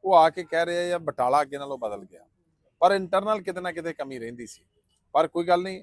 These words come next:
ਆਪਾਂ ਹੁਣ ਇੰਟਰਨਲ ਵੱਲ ਨੂੰ ਵੀ ਮੂਵ ਕੀਤਾ ਔਰ ਬਹੁਤ ਜਲਦ, ਅ, ਪ੍ਰਮਾਤਮਾ ਕਿਰਪਾ ਕਰੇ ਜੇ ਕਾਰਪੋਰੇਸ਼ਨ ਆਮ ਆਦਮੀ ਪਾਰਟੀ ਦੇ ਹੱਥ 'ਚ ਆਉਂਦੀ ਆ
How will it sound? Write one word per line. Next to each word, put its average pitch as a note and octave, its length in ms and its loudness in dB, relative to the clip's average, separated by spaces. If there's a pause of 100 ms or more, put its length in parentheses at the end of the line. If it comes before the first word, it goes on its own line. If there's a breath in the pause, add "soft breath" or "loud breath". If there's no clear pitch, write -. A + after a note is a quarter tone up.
(140)
ਆਪਾਂ C#3+ 340 0
ਹੁਣ D3+ 200 -4 (280)
ਇੰਟਰਨਲ D3 460 -8
ਵੱਲ D#3 160 0
ਨੂੰ D#3 100 -14
ਵੀ D#3+ 80 -8
ਮੂਵ C3+ 260 -10
ਕੀਤਾ C#3+ 400 -6 (220)
ਔਰ D#3 300 0
ਬਹੁਤ D#3 440 0
ਜਲਦ, F3 420 4
ਅ, - 800 0
ਪ੍ਰਮਾਤਮਾ C3 480 -4
ਕਿਰਪਾ A#2+ 360 -8
ਕਰੇ C#3 260 -10
ਜੇ C3 120 -12
ਕਾਰਪੋਰੇਸ਼ਨ A2+ 600 -6
ਆਮ A2 160 -8
ਆਦਮੀ A2 220 -12
ਪਾਰਟੀ G#2 360 -10
ਦੇ A2+ 120 -8
ਹੱਥ G2 180 -16 (100)
'ਚ - 80 -20
ਆਉਂਦੀ A#2+ 280 -4
ਆ D3 100 2